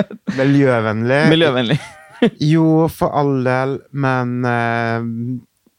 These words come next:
Speaker 1: jeg hadde planer om at jeg skulle være så produktiv og sitte og jobbe på bussen.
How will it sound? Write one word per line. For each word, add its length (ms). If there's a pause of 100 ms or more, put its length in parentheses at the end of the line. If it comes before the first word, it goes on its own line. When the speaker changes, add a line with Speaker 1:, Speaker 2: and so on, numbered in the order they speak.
(480)
Speaker 1:
jeg 180
hadde 260
planer 600
om 160
at 180
jeg 220
skulle 420
være 200
så 120
produktiv 600
og 20
sitte 180
og 120
jobbe 360
på 220
bussen. 320